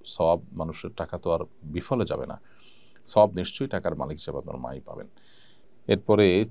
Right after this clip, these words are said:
চৌধুরী আর লিখেছেন, আসা-, আসাম থেকে বলছি, আমার ছেলের বয়স সতেরো, নামাজ পড়ে, তবে জামাতের সাথে পড়ে না, তার জন্য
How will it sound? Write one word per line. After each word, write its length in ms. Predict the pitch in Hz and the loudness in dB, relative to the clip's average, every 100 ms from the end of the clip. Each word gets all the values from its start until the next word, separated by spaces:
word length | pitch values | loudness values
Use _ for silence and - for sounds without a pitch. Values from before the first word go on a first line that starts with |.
| - | 4
চৌধুরী 400 | 117 120 123 135 | 6 6 4 4
আর 200 | - 90 | 6 6
লিখেছেন, 420 | 85 107 98 101 | 4 -2 -2 -2
আসা-, 280 | 82 - 90 | -2 -2 -2
আসাম 260 | 101 107 113 | -2 -2 -2
থেকে 180 | 110 98 | -2 -2
বলছি, 300 | 82 - 104 | -2 -4 -4
আমার 140 | 95 | -4
ছেলের 260 | 98 95 87 | -4 -4 0
বয়স 240 | 85 85 | 0 0
সতেরো, 600 | - - 117 117 95 - - | -4 -6 -4 -2 -2 -2 -2
নামাজ 280 | 80 76 - | -2 -2 0
পড়ে, 260 | 104 85 101 - | 4 4 2 -2
তবে 180 | 76 76 | -2 0
জামাতের 340 | 76 71 71 | -2 -4 -8
সাথে 220 | - 73 | -12 -8
পড়ে 180 | 69 71 | -4 -4
না, 100 | 101 | -4
তার 160 | 98 80 | -4 -4
জন্য 300 | 73 69 | -6 -8